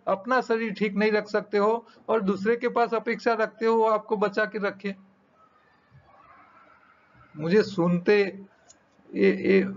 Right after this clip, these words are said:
बोलना पड़ता है। आप एनडीएस कर रहे हो तो क्यों छोड़ दिया? चालू रखना चाहिए,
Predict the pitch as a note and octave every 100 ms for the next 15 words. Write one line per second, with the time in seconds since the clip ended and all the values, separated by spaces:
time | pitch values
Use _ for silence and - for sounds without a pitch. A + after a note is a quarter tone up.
0 | - B2+ D#3+ D#3+ D3 D3+ C3+ B2 C3 B2+
1 | D#3+ G3 G#3 G#3+ B3 B3 - A3+ A#3 C4
2 | B3+ C4 C4 C#4+ C#4+ G#3+ D#3+ C#3 A#2+ B2
3 | - _ _ _ - F3 A#3 D4 C#4 G3
4 | E3+ G3 C3+ F#3